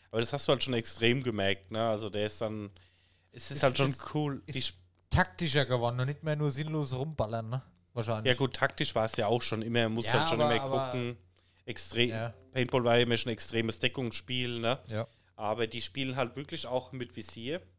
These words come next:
Speaker 1: Also mit so Holovisier und allem an der Knarre dran, ne?
Speaker 2: Ja.
Speaker 1: Haben noch ein Holster mit einer Paintball-Pistole, mit einem kleineren Kaliber,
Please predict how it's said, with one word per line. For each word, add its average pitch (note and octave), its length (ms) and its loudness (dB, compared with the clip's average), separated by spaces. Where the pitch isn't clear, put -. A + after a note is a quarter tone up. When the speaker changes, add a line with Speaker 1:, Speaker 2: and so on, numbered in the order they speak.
Speaker 1:
Also A2+ 260 -4
mit A2+ 160 -4
so G#2+ 160 -6
Holovisier C#3+ 640 0
und C3+ 120 -2
allem C3+ 260 -2
an A#2+ 120 -4
der C3 80 -4
Knarre C#3 340 -6
dran, C3+ 360 -2
ne? C3 80 2
Speaker 2:
Ja. A2 280 0
Speaker 1:
Haben B2+ 180 2
noch B2 120 6
ein A#2+ 100 -2
Holster C3 400 4
mit A#2+ 160 0
einer A2+ 100 2
Paintball-Pistole, B2+ 960 -2
mit D#3 160 -6
einem A2 80 -4
kleineren A#2+ 400 0
Kaliber, D3+ 560 -4